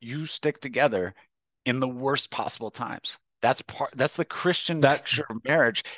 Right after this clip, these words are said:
Speaker 1: And it's, it's incredibly hard. It's incredibly difficult.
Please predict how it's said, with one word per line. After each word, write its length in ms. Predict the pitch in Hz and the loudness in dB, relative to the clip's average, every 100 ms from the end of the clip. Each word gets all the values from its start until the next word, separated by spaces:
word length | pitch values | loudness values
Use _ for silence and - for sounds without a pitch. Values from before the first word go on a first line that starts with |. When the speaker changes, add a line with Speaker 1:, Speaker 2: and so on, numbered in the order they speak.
| - | -4
Speaker 1:
And 160 | 135 135 | 0 0
it's, 220 | 127 - - - _ _ _ - | 0 -4 -12 -20 _ _ _ -2
it's 220 | 143 - - | -2 -2 -2
incredibly 1200 | 151 - - - 147 151 165 147 135 127 160 147 | -2 -4 -12 -6 4 6 6 0 -4 0 0 0
hard. 580 | 120 143 120 82 - - _ - | 0 2 4 2 -2 -14 _ -4
It's 160 | - | -2
incredibly 880 | 151 - - - 143 147 160 151 165 | 0 -2 -6 -4 4 6 6 2 0
difficult. 480 | 135 143 131 110 - | -2 -6 -4 -6 -6